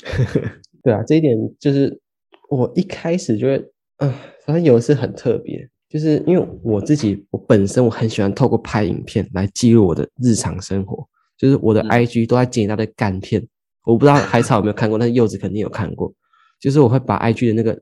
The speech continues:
Speaker 1: 限时动态的一分钟用满，然后就是可能
Speaker 2: 有啊，
Speaker 1: 今天出去玩，
Speaker 2: 然后你就，就是
Speaker 1: 然后
Speaker 2: 在，在公车上的那种。
Speaker 1: 对啊，就是，呃，一分钟，
Speaker 2: 动。
Speaker 1: 然后把它用完，然后就剪一个一分钟的手机干片。就我超喜欢拍影片，我比起拍照，我更爱拍影片。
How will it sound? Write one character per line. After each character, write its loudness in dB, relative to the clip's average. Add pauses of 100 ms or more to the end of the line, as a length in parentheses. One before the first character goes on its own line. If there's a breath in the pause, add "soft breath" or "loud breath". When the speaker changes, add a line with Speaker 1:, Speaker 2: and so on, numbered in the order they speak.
(160)
Speaker 1:
限 2
时 0
动 0
态 0
的 -2
一 -2
分 -2
钟 -4
用 0
满， -8 (240)
然 -4
后 -2
就 -2
是 -2
可 -6
能 -4
Speaker 2:
有 2
啊， 4
Speaker 1:
今 -4
天 0
出 -8
去 0
玩， 2
Speaker 2:
然 2
后 6
你 0
就， 4
就 4
是 -4
Speaker 1:
然 -4
后 -4 (160)
Speaker 2:
在， 4 (160)
在 2
公 2
车 0
上 -2
的 -8
那 -6
种。 -12 (320)
Speaker 1:
对 0
啊， 0
就 -4
是， -4
呃， -8
一 -4
分 0
钟， -4
Speaker 2:
动。 0
Speaker 1:
然 -6
后 -2 (120)
把 2
它 -2
用 4
完， -8
然 -8
后 -6
就 -6
剪 -6
一 -2
个 -6
一 -2
分 0
钟 0
的 -2 (400 soft breath)
手 -6
机 -2
干 -4
片。 -8 (320)
就 2
我 4
超 0
喜 -4
欢 -2
拍 -4
影 -8
片， -12
我 -2
比 0
起 -2
拍 -2
照， -2
我 -4
更 -6
爱 -4
拍 -10
影 -10
片。 -14